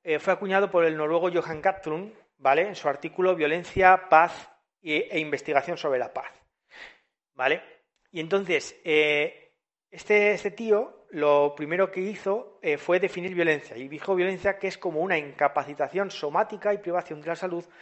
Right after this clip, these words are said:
con el asesinato como forma extrema a manos de un actor que busca de forma intencionada esta, esta consecuencia. ¿Vale? Eh, y dice, "La violencia está presente cuando los seres humanos están siendo influenciados de forma que sus verdaderas realizaciones somáticas y mentales están por debajo de sus reali-, realizaciones potenciales.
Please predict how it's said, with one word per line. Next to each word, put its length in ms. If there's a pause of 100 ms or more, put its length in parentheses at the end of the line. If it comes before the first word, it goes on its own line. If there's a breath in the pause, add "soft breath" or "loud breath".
(440 loud breath)
con 160
el 80
asesinato 640
como 240
forma 320
extrema 500
a 100
manos 260
de 60
un 60
actor 300
que 80
busca 240
de 80
forma 200
intencionada 520
esta, 340
esta 300
consecuencia. 880 (2000 loud breath)
¿Vale? 420
Eh, 480
y 80
dice, 260
"La 160
violencia 420
está 240
presente 420
cuando 220
los 140
seres 260
humanos 320
están 180
siendo 240
influenciados 640
de 80
forma 300
que 80
sus 180
verdaderas 440
realizaciones 480
somáticas 500
y 40
mentales 420
están 260
por 100
debajo 300
de 60
sus 100
reali-, 320
realizaciones 640
potenciales. 640